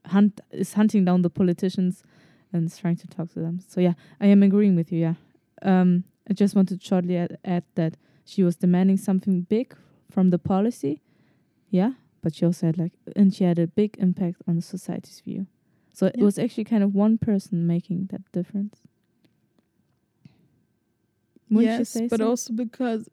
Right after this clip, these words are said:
Speaker 2: yeah, yes,
Speaker 1: Yeah.
Speaker 2: she started, of course, and she's
Speaker 1: Mm.
Speaker 2: the, um, main person you
Speaker 1: Mm.
Speaker 2: think of if you think of the whole Fridays for Future movement.
Speaker 1: Mm.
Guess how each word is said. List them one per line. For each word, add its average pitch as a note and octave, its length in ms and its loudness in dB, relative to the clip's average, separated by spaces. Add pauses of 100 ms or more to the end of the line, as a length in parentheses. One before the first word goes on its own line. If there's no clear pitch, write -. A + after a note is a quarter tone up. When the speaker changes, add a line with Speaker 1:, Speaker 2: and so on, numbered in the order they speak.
Speaker 2:
yeah, A3+ 220 -2 (100)
yes, G#3 260 -4
Speaker 1:
Yeah. G3 160 0 (260)
Speaker 2:
she - 160 -12
started, A#3+ 380 -4
of G#3 140 -8
course, A#3 240 -6 (100)
and G3+ 160 0
she's F#3+ 300 2
Speaker 1:
Mm. - 80 -20
Speaker 2:
the, F#3 360 -6 (800)
um, F3 680 -8 (960)
main F3+ 640 -4 (100)
person G3 440 -6
you G#3 60 4
Speaker 1:
Mm. G#3 80 4
Speaker 2:
think G3 180 0
of F#3 200 -10
if F#3+ 180 -14
you F#3+ 140 -8
think F#3+ 280 -10
of F#3 260 -10
the F#3+ 140 -8
whole F#3 200 -8
Fridays F#3 340 -10
for - 100 -20
Future G3+ 400 -10
movement. G3+ 480 2
Speaker 1:
Mm. G#3+ 40 -6